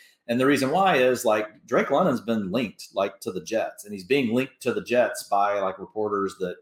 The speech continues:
you know, know those teams, like Daniel Jeremiah, like, he's got that strong connection with that front office. So I, I think there's a strong chance that we see the Jets take a receiver in the first round of the draft, if not picking up one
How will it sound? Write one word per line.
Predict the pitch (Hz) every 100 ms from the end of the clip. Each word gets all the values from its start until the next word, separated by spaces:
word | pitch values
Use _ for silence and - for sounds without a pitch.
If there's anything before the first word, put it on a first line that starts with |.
| _
you | 107
know, | 87 85 - _ _ _ 101
know | 113 117
those | 110 95 -
teams, | 123 107 82
like | 92 92
Daniel | 98 101 92
Jeremiah, | 90 85 104 110 110
like, | 98 85 - -
he's | 117 107
got | 107 95
that | 90 -
strong | 110 104
connection | 98 95 92 95
with | 92 85
that | 92 -
front | 80
office. | 85 117 - 101 - - - -
So | - 113
I, | 110 117 143 - 117
I |
think | 156 165 175
there's | 185 170
a |
strong | 131 127 143 127
chance | - 143 98
that | 104
we | 92
see | 98 - 127
the | 98
Jets | 92 107 101 - -
take | 120 98 - 101
a | 104 104 104 98
receiver | 95 92 117 120 85 - _ 101
in | 110 117
the | 107
first | - 107 104 -
round | 101 107 92
of | 98 101
the | 98
draft, | 82 101 95 78 -
if | 92
not | 95 110 87 -
picking | 110 101 101
up | 98 -
one | 98 98